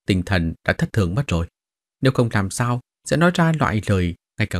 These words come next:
quỷ đều không tin này chứ. Loại cảm giác này giống như là một người cha già thấy con trai vài trăm năm không trở về nhà, hỏi tình huống mấy năm qua. Kết quả con trai nói mình đi theo trưởng hệ, hệ mặt trời. Thấy vị trưởng hệ này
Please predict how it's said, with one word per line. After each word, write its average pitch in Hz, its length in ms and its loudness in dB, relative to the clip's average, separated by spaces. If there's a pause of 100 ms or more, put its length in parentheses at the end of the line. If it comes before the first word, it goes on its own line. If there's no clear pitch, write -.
quỷ 82 260 2
đều 90 140 -4
không 104 160 2
tin 92 200 2
này 78 240 -4
chứ. 123 140 2 (1000)
Loại 139 140 2
cảm 165 140 0
giác 170 240 -2
này 135 240 2
giống 165 240 2
như 143 200 2
là 92 240 -2 (280)
một 135 140 4
người 104 160 2
cha 107 160 0
già 82 380 -2
thấy 127 140 -2
con 113 160 0
trai 107 300 -2
vài 95 320 -2
trăm 139 200 -2
năm 143 260 -2
không 180 200 4
trở 101 160 2
về 117 280 2
nhà, 120 220 0 (380)
hỏi 120 100 2
tình 101 180 0
huống 117 340 0
mấy 113 120 2
năm 101 220 -2
qua. 92 340 -6 (800)
Kết 113 160 2
quả 80 460 -2 (200)
con 110 160 0
trai 104 140 -2
nói 127 380 0 (240)
mình 139 140 2
đi 160 100 4
theo 160 300 2 (180)
trưởng 87 280 2
hệ, 101 240 0 (100)
hệ - 140 0
mặt 104 240 -2
trời. 107 220 2 (640)
Thấy 120 280 4
vị 135 100 4
trưởng 87 240 -2
hệ 90 140 -2
này 87 320 0